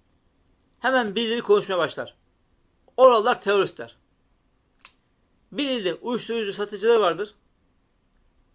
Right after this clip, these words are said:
Toplumda o ilden olanlar uyuşturucu tüccarı bilinir. Yaşadığım bir örnekten bahsedeyim.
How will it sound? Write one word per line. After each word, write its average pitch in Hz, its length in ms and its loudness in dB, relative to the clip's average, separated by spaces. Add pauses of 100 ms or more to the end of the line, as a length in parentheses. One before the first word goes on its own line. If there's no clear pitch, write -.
(380)
Toplumda 202 500 2
o 247 180 6
ilden 175 300 -4
olanlar 220 580 0
uyuşturucu 220 540 -8
tüccarı 202 380 2
bilinir. 127 320 -10 (2000)
Yaşadığım 262 340 0
bir 269 40 -2
örnekten 247 320 0
bahsedeyim. 180 360 -6